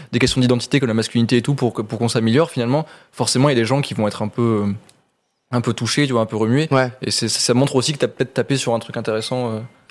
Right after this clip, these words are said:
Speaker 1: quelque
Speaker 2: Mais
Speaker 1: part.
Speaker 2: c'est, c'est quelque chose que t'as pu, euh, contenir, en tout cas,
Speaker 1: Oui, oui, ça
Speaker 2: je
Speaker 1: restait,
Speaker 2: pense.
Speaker 1: oui, ça allait, hein, globalement, c'était, ça allait, ouais.
Speaker 2: Donc, globalement, pour expliquer aux gens qui nous suivent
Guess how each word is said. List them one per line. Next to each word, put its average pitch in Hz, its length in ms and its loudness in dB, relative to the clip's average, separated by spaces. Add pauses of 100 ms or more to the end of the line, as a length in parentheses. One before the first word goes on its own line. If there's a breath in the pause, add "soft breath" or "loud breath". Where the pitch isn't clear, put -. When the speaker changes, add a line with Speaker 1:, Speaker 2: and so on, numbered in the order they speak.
Speaker 1:
quelque - 240 -8
Speaker 2:
Mais 113 140 2
Speaker 1:
part. 113 100 0
Speaker 2:
c'est, 123 100 4
c'est 117 160 -2
quelque 120 140 0
chose 135 180 0
que - 120 -2
t'as 113 120 0
pu, 113 320 -2
euh, 82 120 -4 (800)
contenir, 120 540 0
en 110 100 -2
tout 110 120 -8
cas, 113 160 0
Speaker 1:
Oui, 160 80 8
oui, 190 140 4
ça 147 100 2
Speaker 2:
je 120 60 2
Speaker 1:
restait, 120 240 0
Speaker 2:
pense. - 20 0
Speaker 1:
oui, 156 180 2
ça 113 180 2
allait, 139 140 0
hein, 117 100 -2
globalement, 110 360 0
c'était, 104 460 -6
ça 110 180 -6
allait, 110 140 -2
ouais. 113 60 -6
Speaker 2:
Donc, 120 200 -2
globalement, 139 360 4
pour 117 180 -2
expliquer 151 440 2
aux 123 120 4
gens 113 180 0
qui - 160 -12
nous 101 140 -4
suivent 170 540 4